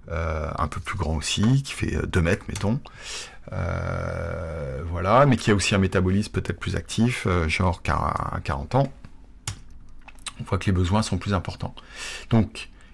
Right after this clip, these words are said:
automatiquement, la formule a tout mis à jour, j'ai pas eu besoin de faire ce calcul.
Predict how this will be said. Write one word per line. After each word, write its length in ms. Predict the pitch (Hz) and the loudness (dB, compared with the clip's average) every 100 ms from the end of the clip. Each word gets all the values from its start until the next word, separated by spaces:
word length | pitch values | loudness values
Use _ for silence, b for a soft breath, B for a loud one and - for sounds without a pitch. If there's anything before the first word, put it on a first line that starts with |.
| b - 170 | b 0 4
automatiquement, 720 | 170 180 147 - - - 143 | 6 8 6 6 0 4 8
la 100 | 147 | 8
formule 520 | - 98 120 156 - | 6 6 6 4 2
a 80 | - | 0
tout 180 | - 135 | 0 4
mis 140 | 127 | 6
à 60 | 95 | 6
jour, 180 | 90 127 | 4 0
j'ai 140 | - | 0
pas 100 | 113 | 4
eu 100 | 117 98 | 4 4
besoin 240 | 95 95 107 | 2 0 -2
de 40 | |
faire 160 | 98 90 | -2 -4
ce 140 | - | -6
calcul. 360 | - 95 - | -6 -8 -8